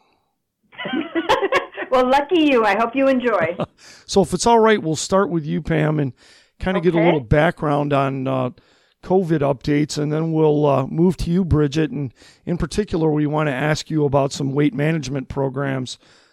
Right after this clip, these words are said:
Speaker 2: that E E Health offers. So, Pam, if you could give us a quick update on, uh, your covid inpatient census, I'd appreciate it.
Speaker 1: Yeah, absolutely. So it's kind of interesting. We haven't talked since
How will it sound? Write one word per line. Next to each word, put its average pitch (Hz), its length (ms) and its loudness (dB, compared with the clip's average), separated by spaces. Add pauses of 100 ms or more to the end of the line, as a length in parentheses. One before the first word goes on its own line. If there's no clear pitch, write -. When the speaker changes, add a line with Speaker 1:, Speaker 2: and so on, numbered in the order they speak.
(140)
Speaker 2:
that 147 140 -2
E 165 380 -4
E 139 40 2
Health 143 280 0
offers. 147 480 -2
So, 156 200 -4
Pam, 185 340 -4 (460)
if 170 120 -6
you 240 60 -6
could 208 160 -2
give 190 180 0
us 160 140 0
a 151 60 -4
quick - 240 -2
update 135 500 -2
on, 131 320 -6
uh, 127 80 -6
your 127 220 -6
covid 139 520 -2
inpatient 135 560 -4
census, 156 440 -8
I'd 139 100 -4
appreciate 120 480 -8
it. 110 140 -10 (1080)
Speaker 1:
Yeah, 311 180 0 (120)
absolutely. 330 840 0
So 294 80 4
it's 269 160 0 (100)
kind 403 200 -4
of 381 180 0
interesting. 254 520 -2
We 247 160 0 (160)
haven't 339 340 -2 (100)
talked 269 380 0
since 220 180 -4